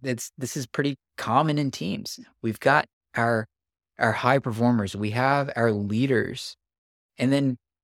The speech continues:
we have our people that are just kind of pulling and rowing in the opposite direction. So we have to communicate what's working and what isn't. And it's our responsibility. Like, we've got to,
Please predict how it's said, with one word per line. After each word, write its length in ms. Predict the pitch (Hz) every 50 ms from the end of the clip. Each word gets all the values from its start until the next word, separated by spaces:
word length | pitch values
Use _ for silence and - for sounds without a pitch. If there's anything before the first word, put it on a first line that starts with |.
| _ _ -
we 100 | - 120
have 160 | 131 139 135
our 240 | 139 139 135 131 - - _ -
people 300 | - 135 135 - 147 151
that 300 | 147 143 139 113 - -
are 120 | 120 120
just 220 | 123 139 131 - -
kind 160 | 143 143 139
of 120 | 120 -
pulling 460 | - - 127 123 135 143 147 147 139
and 180 | 117 107 104 98
rowing 300 | 101 104 117 127 135 131
in 140 | 135 131 131
the 120 | 127 120
opposite 440 | 120 117 117 - - 117 113 113 -
direction. 500 | - 104 104 107 120 - - - 110 104
So 360 | - - - 117 113 110 110 - _ _ _ _ _ _ _ _ _ _ -
we 80 | 127
have 220 | 113 110 143 165 -
to 80 | -
communicate 760 | - - 120 123 135 147 151 143 113 - 110 101 101 104 120 - _ _ _ _ _ _ _ _ _ _ _ _ _ _ _ _ _
what's 320 | - 151 131 160 - - -
working 440 | 165 165 - 131 117 113 113 120 - _ _ _ _ -
and 140 | 110 107
what 140 | 107 107 104
isn't. 300 | 120 127 107 120 101 - _ _ - _ _ _ _ _ _ _ _ _ _ _ _ _ _ _ _ _ _
And 220 | - 123 131 135 131
it's 140 | 127 - - -
our 280 | 123 131 139 143 135
responsibility. 1000 | 127 135 127 - - - - 127 123 127 - - 98 104 95 - - 101 107 - _ -
Like, 140 | 110 107 _ _ -
we've 240 | 117 113 113 110 -
got 280 | - 123 120 - - -
to, 140 | - -